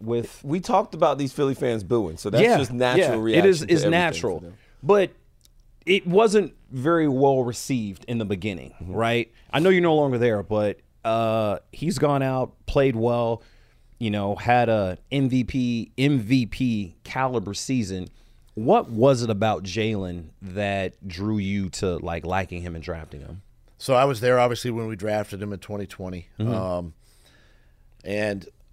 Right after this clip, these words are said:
Speaker 3: we're, we're sitting there on day two of the draft, uh, on Friday. And, you know, um, Howie Roseman, um, Jeffrey Lurie, myself, I can remember having a conversation saying, "Hey, if, if, if Jalen is sitting there at our pick,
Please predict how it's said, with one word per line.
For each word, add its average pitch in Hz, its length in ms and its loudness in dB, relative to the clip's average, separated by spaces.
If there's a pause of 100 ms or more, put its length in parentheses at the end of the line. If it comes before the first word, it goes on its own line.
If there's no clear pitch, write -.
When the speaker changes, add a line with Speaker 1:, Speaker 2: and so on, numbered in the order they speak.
(160)
Speaker 3:
we're, 120 300 -4
we're 120 160 -4
sitting 131 260 -4
there 120 120 -2
on 98 120 -6
day 113 200 -2
two 120 320 -6
of 95 40 -8
the 92 80 -10
draft, 95 580 -6 (200)
uh, 92 160 -12
on 90 200 -12
Friday. 95 540 -6 (380)
And, 95 500 -10 (200)
you 110 120 -12
know, 90 300 -10 (140)
um, 90 420 -16 (720)
Howie 107 300 -2
Roseman, 101 580 -4 (460)
um, 87 500 -14
Jeffrey 104 280 -8
Lurie, 95 460 -4
myself, 95 640 -6 (760)
I 90 100 -12
can 123 180 -8
remember 117 480 -2
having 104 260 -6
a 101 40 -10
conversation 104 720 -6
saying, 92 280 -8
"Hey, 95 180 -6
if, 85 180 -12
if, 87 300 -18
if 90 220 -18
Jalen 120 340 -6
is 92 140 -8
sitting 123 320 -10
there 87 100 -10
at 85 80 -12
our 90 140 -10
pick, - 520 -14